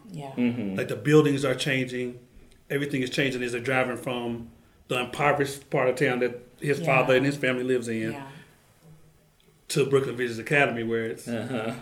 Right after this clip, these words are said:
Speaker 3: everything is new and shinier. And,
Speaker 2: Yeah.
Speaker 3: and so as you talk about what you said about the old days of crosses burning in yard, in my father's era, father graduated in nineteen fifty-six,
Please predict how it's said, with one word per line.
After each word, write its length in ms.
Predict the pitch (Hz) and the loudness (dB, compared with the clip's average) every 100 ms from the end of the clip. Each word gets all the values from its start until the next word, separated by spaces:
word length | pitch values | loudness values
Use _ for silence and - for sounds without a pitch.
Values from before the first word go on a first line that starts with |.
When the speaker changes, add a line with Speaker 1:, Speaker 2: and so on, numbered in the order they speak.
| - | -6
Speaker 3:
everything 360 | 123 120 123 123 | -2 -2 -2 -2
is 140 | 117 | -2
new 300 | 127 131 127 | 0 2 2
and 120 | 120 | 2
shinier. 760 | 120 - 123 117 120 120 120 117 | -2 -2 -2 -2 -2 0 2 2
And, 140 | 113 | 2
Speaker 2:
Yeah. 140 | 101 - - - - | 0 -2 -10 -16 -2
Speaker 3:
and 140 | 143 | 0
so 240 | 135 123 120 | 0 0 0
as 160 | 131 | -2
you 80 | 135 - - - 123 - _ | -4 -10 -14 -12 -12 -14 _
talk 120 | 135 | -2
about 100 | 120 | 0
what 120 | 120 | -2
you 60 | 123 | -2
said 200 | 135 127 | 0 0
about 420 | 113 113 110 - - - _ - - - | 0 -4 -6 -10 -20 -20 _ -20 -20 -6
the 120 | 151 | -2
old 360 | 135 147 160 151 | 6 10 10 10
days 300 | 139 131 127 | 8 6 4
of 180 | - - | 0 -2
crosses 400 | - 151 139 120 | 0 2 2 -2
burning 340 | 123 131 120 | 0 0 0
in 100 | 117 117 | 0 2
yard, 380 | 131 131 117 | 4 4 2
in 100 | 113 | -2
my 220 | 123 139 147 | 0 0 4
father's 380 | 156 156 139 131 | 4 6 4 0
era, 400 | 131 120 110 107 - _ - _ - _ | 0 0 0 -4 -10 _ -20 _ -20 _
father 220 | 127 123 | -4 -2
graduated 320 | 117 113 113 | -2 -2 -2
in 40 | 110 | -2
nineteen 300 | 117 120 117 104 | -4 -4 -6 -6
fifty-six, 680 | 120 - - 135 117 - | -10 -8 -4 -2 -2 -6